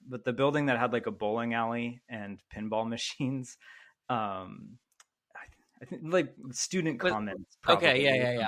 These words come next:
Speaker 2: On campus bowling
Speaker 1: On, on,
Speaker 2: alley.
Speaker 1: on campus. Yeah, there's a bowling alley, and they also had pinball machines. And so
Speaker 2: Oh, wow.
Speaker 1: if I had, like, an hour or two between classes, I would go to that building and I would, I'd play, like, Family Guy pinball <laughs> for a little while.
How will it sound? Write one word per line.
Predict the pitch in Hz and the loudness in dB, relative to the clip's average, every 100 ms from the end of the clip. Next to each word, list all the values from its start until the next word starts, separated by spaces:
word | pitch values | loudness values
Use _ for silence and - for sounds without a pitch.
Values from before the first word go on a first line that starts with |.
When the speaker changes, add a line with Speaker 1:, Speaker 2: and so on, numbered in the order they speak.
| 113 | 2
Speaker 2:
On | 123 | 2
campus | 135 127 107 104 101 - | 2 -2 0 -2 -4 -4
bowling | 104 101 135 | -2 4 4
Speaker 1:
On, | 131 | 4
on, | 135 131 | 2 2
Speaker 2:
alley. | 143 | 2
Speaker 1:
on | 139 131 120 | 0 0 -2
campus. | 110 101 101 - | -4 -4 -8 0
Yeah, | 147 110 | 2 4
there's | 120 117 107 | 2 0 -4
a | 104 - 123 - | -8 -10 -10 -2
bowling | 123 127 123 | 0 2 0
alley, | 120 117 117 113 - _ _ - | 0 0 -2 -4 -10 _ _ -6
and | 117 110 | -4 0
they | |
also | 117 123 120 | 0 2 0
had | 110 | -2
pinball | 110 110 98 | -6 -4 -4
machines. | 98 95 101 90 110 - | -6 -8 -10 -12 -12 -12
And | 123 113 | -12 -6
so | 120 117 | -2 -2
Speaker 2:
Oh, | |
wow. | 160 | -2
Speaker 1:
if | - | -2
I | 123 | -2
had, | 117 131 127 | 4 4 6
like, | 131 127 | 4 2
an | 117 | -2
hour | 113 110 113 110 | 0 2 2 0
or | - 107 | -2 -6
two | - 110 107 | -8 -10 -10
between | 101 - 107 104 | -12 -10 -10 -8
classes, | - 95 101 101 | -8 -10 -8 -6
I | |
would | 101 101 | -6 -2
go | 113 | -2
to | 107 | 0
that | 107 104 - _ _ _ | 0 -2 -2 _ _ _
building | 117 104 101 98 | -2 -2 -2 -6
and | 98 | -8
I | 95 | -8
would, | 95 - _ | -8 -12 _
I'd | 101 98 | -12 -10
play, | - 98 | -6 -4
like, | 98 98 - - _ | -4 -6 -12 -20 _
Family | - 113 107 107 | -4 -2 0 -4
Guy | 98 101 98 - | -4 -6 -6 -10
pinball | 104 95 - 95 - | -12 -10 -10 -10 -12
<laughs> | - | -10
for | 139 135 | -10 -8
a | |
little | 113 120 113 | -6 -6 -8
while. | - | -10